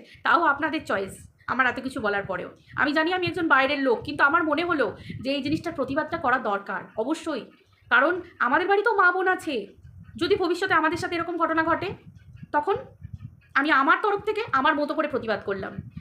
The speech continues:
বাকিটা আপনাদের ব্যাপার। আর সৌম্যকে বলে রাখি, যদি কোনো ভুল করে থাকি ভিডিওটা করে ক্ষমা করে দিও সৌম্য। আমার মনে হলো কালকে আমি তোমার কমিউনিটি পোস্ট দেখলাম, কদিন থেকেই আমি দেখছি, এমনকি আমি এক বছর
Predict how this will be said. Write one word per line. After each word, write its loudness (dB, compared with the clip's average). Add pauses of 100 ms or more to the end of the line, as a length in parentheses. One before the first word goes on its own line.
(140)
বাকিটা -2
আপনাদের -4
ব্যাপার। -6 (800)
আর 4 (200)
সৌম্যকে -4
বলে 4
রাখি, 0
যদি -4
কোনো 0
ভুল -2
করে 2
থাকি -2
ভিডিওটা -2
করে 2
ক্ষমা -2
করে 2
দিও -2
সৌম্য। 0 (340)
আমার 0
মনে 2
হলো 2
কালকে 0
আমি -4
তোমার -2
কমিউনিটি -4
পোস্ট -6
দেখলাম, -2
কদিন 0
থেকেই -2
আমি -4
দেখছি, -8 (360)
এমনকি 0
আমি -2
এক -2
বছর -4